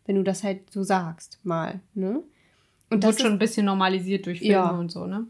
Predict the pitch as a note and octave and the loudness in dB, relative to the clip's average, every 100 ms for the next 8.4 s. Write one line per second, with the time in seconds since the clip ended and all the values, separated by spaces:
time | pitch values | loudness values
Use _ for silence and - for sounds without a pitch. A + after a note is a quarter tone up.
0 | - F#3+ - - _ _ G#3 G#3+ G3+ G3+ | -4 -2 -4 -10 _ _ 2 2 2 -2
1 | F#3+ F#3 F3+ F3 F3+ - _ _ - G3 | -4 -4 -4 -4 -6 -12 _ _ -6 -4
2 | G#3 A3+ A3+ - G3+ G3 F#3+ A#3+ A3+ - | -4 -8 -10 -6 -2 -2 -2 -6 -6 -8
3 | - - - B3 A#3 G#3 A3 A3 - - | -12 -16 -10 -6 -4 -4 -8 -12 -20 -2
4 | G3+ F#3 - _ _ _ G#3 A3 A#3 A3+ | -2 -2 -6 _ _ _ 2 2 0 -2
5 | A#3 - G#3+ G#3 B3+ A#3+ B3 A3+ A#3 A#3+ | -6 -6 -4 -4 -6 -4 -4 2 2 2
6 | - F#3+ F3+ - F3 F3 F3+ - _ - | -2 -4 -4 -6 -6 -6 -10 -16 _ 2
7 | A3 A#3+ A#3 A#3+ B3 A#3 A#3 A#3 A#3+ A3+ | 4 4 2 2 0 -4 -4 -4 -4 -6
8 | - F#3 F#3 F3 | -2 0 0 -4